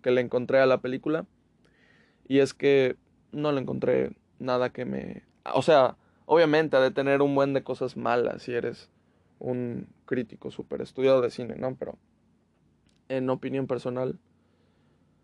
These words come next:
no hubo nada que me cortara la buena experiencia que estaba teniendo, ¿no? Em, nada en lo absoluto. La película es predecible y para mí no fue un punto malo en la película.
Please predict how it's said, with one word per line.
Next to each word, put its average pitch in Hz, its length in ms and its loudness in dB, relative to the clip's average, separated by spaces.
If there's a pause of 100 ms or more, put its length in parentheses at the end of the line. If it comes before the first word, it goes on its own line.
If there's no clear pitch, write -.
(120)
no 165 140 4
hubo 160 160 8
nada 156 280 6
que 139 100 2
me 135 180 4
cortara 139 460 4
la 131 140 8
buena 131 240 4
experiencia 123 500 0
que 127 80 -4
estaba 120 280 2
teniendo, - 400 -10
¿no? 160 200 -6 (840)
Em, 69 440 -10 (840)
nada 135 280 4
en 127 60 2
lo 127 60 2
absoluto. 123 480 -4 (360)
La 143 140 4
película 170 320 6
es 156 80 4
predecible 143 640 4 (960)
y 127 720 -6 (2250)
para 139 200 4
mí 143 140 2
no 143 140 2
fue 135 160 0
un 135 140 -2
punto 131 280 -6
malo 120 260 -2
en 120 100 -6
la 127 80 -8
película. - 500 -16